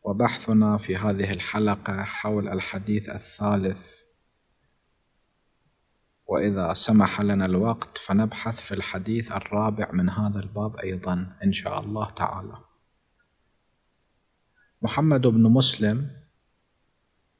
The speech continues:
من فقهاء أصحاب الإمام الباقر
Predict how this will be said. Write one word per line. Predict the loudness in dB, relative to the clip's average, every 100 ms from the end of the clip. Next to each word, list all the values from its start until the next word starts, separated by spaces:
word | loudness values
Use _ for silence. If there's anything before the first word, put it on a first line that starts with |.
| _ _ _ _ _ _ _ _ _ _
من | 2 4 2
فقهاء | 0 0 2 2 2 2 0
أصحاب | -2 -4 -2 -2 0
الإمام | -2 2 4 4 2
الباقر | 0 -2 0 2 0 -2 -6